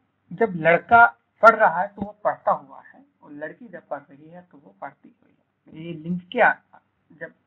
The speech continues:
लिंग बदलेगा तो क्रिया का रूप भी बदलेगा। वचन के आधार पर हम देख लेते हैं कि लड़का है,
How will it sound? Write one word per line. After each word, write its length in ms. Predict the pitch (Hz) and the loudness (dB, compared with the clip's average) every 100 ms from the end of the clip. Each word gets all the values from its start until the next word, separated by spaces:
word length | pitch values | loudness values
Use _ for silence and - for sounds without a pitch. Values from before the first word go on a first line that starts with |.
| _ _ _ - | _ _ _ -6
लिंग 220 | 175 240 | -2 4
बदलेगा 460 | 208 147 139 135 196 - _ | 4 2 -6 -8 -8 -8 _
तो 60 | - | -20
क्रिया 280 | - 147 139 | -14 -10 -4
का 140 | 156 | -4
रूप 180 | 139 135 - | -4 -12 -18
भी 100 | 226 294 _ _ | -16 -16 _ _
बदलेगा। 500 | - - 123 87 _ _ _ _ _ _ _ _ | -20 -20 _ _ _ _ _ _ _ _ _ _
वचन 300 | - 147 170 | -14 -14 -12
के 100 | 170 | -4
आधार 220 | 156 131 131 | -4 -4 -12
पर 100 | 127 | -14
हम 160 | 135 | -16
देख 240 | 131 131 131 | -20 -20 -20
लेते 240 | 127 180 | -20 -20
हैं 80 | 180 | -20
कि 200 | _ 151 | _ -20
लड़का 360 | 143 139 143 190 | -14 -14 -6 -6
है, 180 | 180 | -6